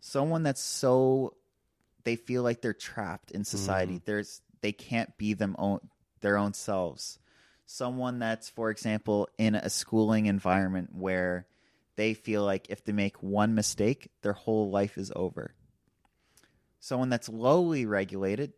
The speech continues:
Speaker 1: doesn't know exactly how to define themselves in society. So you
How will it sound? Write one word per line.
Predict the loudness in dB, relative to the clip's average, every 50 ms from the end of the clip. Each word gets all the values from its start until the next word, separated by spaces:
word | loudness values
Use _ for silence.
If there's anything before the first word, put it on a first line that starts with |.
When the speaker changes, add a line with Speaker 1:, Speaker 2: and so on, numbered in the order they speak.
| _ _ _ -12 -4
Speaker 1:
doesn't | -2 -2 -2 -2 -4 -4 0
know | 2 4 4 4 4
exactly | 2 0 -4 -2 0 0 0 0 -2 -4 -8
how | -8 -8 -6 -6 -4
to | -2 -2 -2
define | -4 -6 -4 -2 2 2 4 4
themselves | 4 2 0 0 0 2 2 2 0 -2
in | -4
society. | -4 -6 -6 -6 -4 -2 0 0 0 -2
So | -4 -6 -4 -4 -4
you | -2 -4 -4